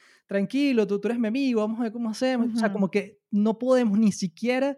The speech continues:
Speaker 1: <laughs> ser capaces de
Speaker 2: Ponerle precio a nuestro
Speaker 1: Exacto, de
Speaker 2: trabajo.
Speaker 1: ponerle precio a algo que no es tangible. Y es, y es totalmente entendible. O sea, yo, por eso es que es muy difícil y siento que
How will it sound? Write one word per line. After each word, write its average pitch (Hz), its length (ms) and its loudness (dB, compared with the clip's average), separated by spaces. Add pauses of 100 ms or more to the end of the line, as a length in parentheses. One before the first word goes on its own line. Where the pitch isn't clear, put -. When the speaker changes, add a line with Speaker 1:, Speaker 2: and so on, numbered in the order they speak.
Speaker 1:
<laughs> - 60 -20
ser 220 400 4
capaces 226 500 0
de 226 80 2
Speaker 2:
Ponerle 208 360 0
precio 220 320 -2
a - 20 2
nuestro 220 220 0
Speaker 1:
Exacto, 202 340 -2
de 170 60 0
Speaker 2:
trabajo. 156 40 -6
Speaker 1:
ponerle 185 280 -2
precio 226 340 0
a 208 40 2
algo 226 220 0
que 196 100 -4
no 175 300 0
es 294 180 -4
tangible. 165 600 -2 (220)
Y 170 140 -10
es, 160 180 -6
y 185 100 -6
es - 80 -10
totalmente 214 680 0
entendible. 185 560 -2
O - 20 -6
sea, 170 140 -8
yo, 170 460 -2 (600)
por 175 160 0
eso 165 140 -2
es 190 60 -4
que 226 100 -2
es 202 100 -4
muy 220 160 0
difícil 220 480 0
y 185 60 0
siento 170 260 -4
que 196 300 -2